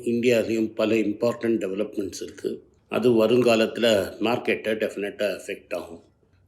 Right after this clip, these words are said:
First and foremost, இஸ்ரேல் மேல ஈரான் தாக்குதல் பண்ணியிருக்கு. ஒரு ரெண்டு ஹவர் தாக்குதல். அயர்ன் டோம் அப்படின்னு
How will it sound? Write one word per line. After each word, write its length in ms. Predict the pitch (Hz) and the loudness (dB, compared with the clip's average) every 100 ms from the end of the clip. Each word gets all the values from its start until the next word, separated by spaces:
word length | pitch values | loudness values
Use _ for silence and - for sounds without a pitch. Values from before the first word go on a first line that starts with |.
| - | -2
First 260 | 117 - 127 | -2 0 0
and 160 | 117 | 0
foremost, 840 | - 113 104 92 110 - - - - _ _ | -2 -2 -2 -2 -4 -4 -8 -10 -12 _ _
இஸ்ரேல் 760 | - 120 - - 135 110 87 - - | -6 -4 -4 0 2 0 -4 -12 -2
மேல 440 | 110 104 120 127 - | 2 4 4 2 -2
ஈரான் 480 | 117 113 120 104 95 | -4 0 0 0 0
தாக்குதல் 500 | 107 107 113 101 92 | 0 0 -2 -2 -4
பண்ணியிருக்கு. 680 | - 90 87 - - - - _ | -6 -8 -8 -10 -8 -8 -10 _
ஒரு 180 | 110 104 | -2 2
ரெண்டு 360 | 113 123 120 | 2 4 4
ஹவர் 260 | 113 120 110 | 2 0 0
தாக்குதல். 500 | 110 95 - - - - | -2 -2 -4 -8 -10 0
அயர்ன் 400 | 110 123 127 120 | 6 6 6 6
டோம் 440 | 117 104 107 - - | 6 6 2 -6 -2
அப்படின்னு 800 | 117 95 104 92 101 98 90 | -2 0 -2 0 -2 -2 -4